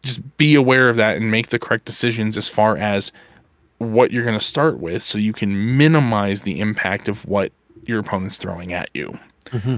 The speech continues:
Speaker 1: And to extricate yourself from those situations, and then focus on the mission.
Speaker 2: Yeah. If I were to add anything on how to beat, uh, Cosmoflot, I, I agree, guys, focus on the mission. But, um,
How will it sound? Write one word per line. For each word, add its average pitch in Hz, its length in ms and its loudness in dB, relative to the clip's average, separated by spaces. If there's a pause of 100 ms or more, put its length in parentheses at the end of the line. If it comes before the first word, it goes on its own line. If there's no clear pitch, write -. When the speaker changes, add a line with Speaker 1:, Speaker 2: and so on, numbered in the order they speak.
(100)
Speaker 1:
And 107 180 0 (160)
to - 220 -4
extricate 101 480 -2
yourself 95 260 -2
from - 80 -6
those 101 120 -2
situations, 127 680 -2
and 113 120 0
then 120 200 0 (240)
focus - 440 -4
on 101 140 -2
the 117 80 -2
mission. 143 400 0 (560)
Speaker 2:
Yeah. 127 240 0 (1000)
If 156 160 -2
I 156 220 6
were 147 200 8
to 143 100 4
add 143 200 6
anything 143 360 4
on 127 200 2
how 143 160 2
to 139 80 4
beat, 139 340 0 (180)
uh, 127 220 0
Cosmoflot, 131 760 2 (240)
I, 143 240 4
I 143 160 6
agree, 127 320 2
guys, 104 340 0
focus 131 380 -2
on 123 80 0
the 110 60 0
mission. 101 380 -4 (840)
But, 131 380 4
um, 113 520 2